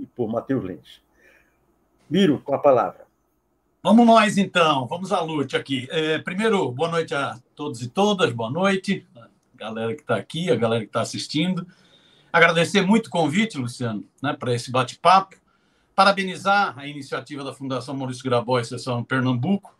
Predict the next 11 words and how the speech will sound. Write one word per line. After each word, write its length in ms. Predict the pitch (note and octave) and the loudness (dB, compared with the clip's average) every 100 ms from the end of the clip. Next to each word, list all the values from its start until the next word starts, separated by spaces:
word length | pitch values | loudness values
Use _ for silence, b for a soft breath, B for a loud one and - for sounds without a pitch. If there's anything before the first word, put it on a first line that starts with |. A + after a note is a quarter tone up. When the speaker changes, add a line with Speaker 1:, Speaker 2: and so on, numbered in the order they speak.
| - | -14
Speaker 2:
né, 200 | C3 D#3 - | -12 -12 -14
desse 480 | G#2 G2+ - F#2 _ _ _ _ _ - C#3 - _ | -16 -16 -14 -18 _ _ _ _ _ -16 -14 -16 _
bela 280 | A2+ B2 B2 | -4 0 0
ideia 280 | G2+ B2+ A#2+ | 0 4 4
da 120 | A2+ | 4
conversa 440 | A#2+ A2+ B2 A#2+ A#2+ | -2 2 2 2 -4
de 80 | |
política, 640 | - A2 C3+ F3+ F3 E3+ E3+ _ - | -6 -4 -2 -2 -6 -10 -10 _ -4
né, 160 | D#3 D3+ b b - | -4 -4 b b -8
é, 580 | A#2+ A#2 A2+ G#2+ G#2 G2 | -2 0 0 -2 -4 -4
parabenizar. 760 | G#2+ A2 A#2+ C#3+ C3+ C#3+ E3+ | -2 0 2 4 4 6 4